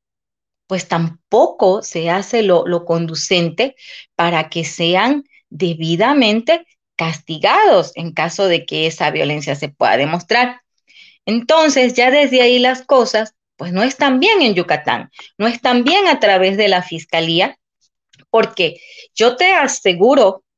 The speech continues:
que si investigan cuántas de esas denuncias por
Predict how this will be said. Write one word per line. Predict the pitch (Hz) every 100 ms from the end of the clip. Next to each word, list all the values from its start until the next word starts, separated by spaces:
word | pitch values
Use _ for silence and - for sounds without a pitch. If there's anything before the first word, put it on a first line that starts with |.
| _ _ _ _ _ -
que | 170 165 151 -
si | - - 202
investigan | 196 175 175 - 247 294 233 185 202 - _ _ _ _ _
cuántas | 226 247 262 349 370 381
de | 269 214 226
esas | 240 277 233
denuncias | 208 196 226 240 196 -
por | 175 139